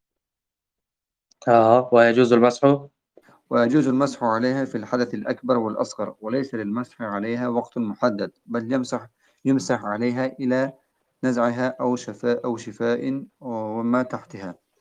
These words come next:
Speaker 2: والدليل على ذلك أن المسح على الجبيرة ضرورة، والضرورة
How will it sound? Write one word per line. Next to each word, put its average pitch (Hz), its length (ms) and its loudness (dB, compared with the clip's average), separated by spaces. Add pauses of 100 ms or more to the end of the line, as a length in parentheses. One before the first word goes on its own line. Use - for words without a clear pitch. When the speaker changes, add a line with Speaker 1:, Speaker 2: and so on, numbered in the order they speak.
(320)
Speaker 2:
والدليل 120 400 2
على 110 240 2
ذلك 127 380 0
أن 131 280 -2
المسح 117 420 -4
على 120 200 0
الجبيرة 107 500 -2
ضرورة، 113 500 0
والضرورة 117 800 0